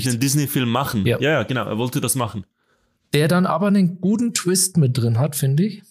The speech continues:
Speaker 1: Der so ge-, in der späteren Hälfte ein bisschen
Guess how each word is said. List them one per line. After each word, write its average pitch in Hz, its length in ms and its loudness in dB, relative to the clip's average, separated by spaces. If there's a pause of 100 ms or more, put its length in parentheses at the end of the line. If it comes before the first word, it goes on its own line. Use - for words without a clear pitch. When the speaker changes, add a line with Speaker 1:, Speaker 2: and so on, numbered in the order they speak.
(1080)
Speaker 1:
Der 131 180 4
so 147 280 4
ge-, 139 260 0
in 143 100 4
der 139 220 2
späteren 175 600 2
Hälfte 151 800 2
ein 127 160 2
bisschen 220 880 0